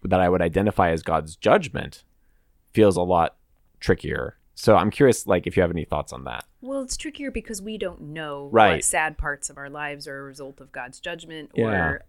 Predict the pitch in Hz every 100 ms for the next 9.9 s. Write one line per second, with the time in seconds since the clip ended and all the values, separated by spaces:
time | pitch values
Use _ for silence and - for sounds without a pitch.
0 | - 143 131 139 135 143 135 139 139 131
1 | 131 131 131 127 131 131 - 147 147 160
2 | 151 143 - 147 147 - 135 127 - 143
3 | 143 143 143 139 135 _ 131 131 135 143
4 | 139 139 135 - 135 120 - - - 95
5 | 95 85 76 76 69 _ 139 135 143 139
6 | 135 127 - 151 - 151 135 135 - 120
7 | 139 _ - 147 120 131 107 - 247 -
8 | 123 120 95 120 87 95 110 104 95 151
9 | - _ _ - _ - 247 220 208